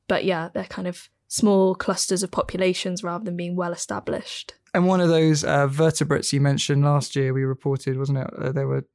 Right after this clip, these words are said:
Speaker 2: pipistrelle bats being wrapped in the web of its, um, of the, the noble false widow's, uh, lair, so to speak. I mean, I mean, it's, it's, it's,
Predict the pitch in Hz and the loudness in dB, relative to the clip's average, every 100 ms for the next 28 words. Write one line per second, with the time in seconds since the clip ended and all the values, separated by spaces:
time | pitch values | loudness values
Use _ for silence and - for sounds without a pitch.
0 | _ _ _ _ - 165 - 175 160 170 | _ _ _ _ 0 2 4 4 4 2
1 | 180 - - 170 160 156 151 - - 160 | 0 -2 0 4 6 6 2 -2 2 4
2 | 147 156 151 - - - 151 147 147 - | 6 4 4 0 -10 0 0 2 0 -2
3 | - 147 143 143 143 151 151 139 _ 147 | -2 0 2 2 0 0 0 0 _ 0
4 | 147 143 139 - 139 - 139 139 135 135 | 2 2 0 -4 -6 -2 -2 0 0 -2
5 | 135 - _ _ _ _ _ 143 135 139 | -8 -12 _ _ _ _ _ 0 4 6
6 | 151 156 156 - 160 156 - 160 180 208 | 6 6 4 4 2 0 -2 2 2 2
7 | - _ _ _ _ - 190 233 247 - | -10 _ _ _ _ -2 2 4 4 4
8 | 208 226 247 233 220 - 247 202 233 233 | 4 6 6 4 2 0 2 2 2 2
9 | 220 - | 2 -2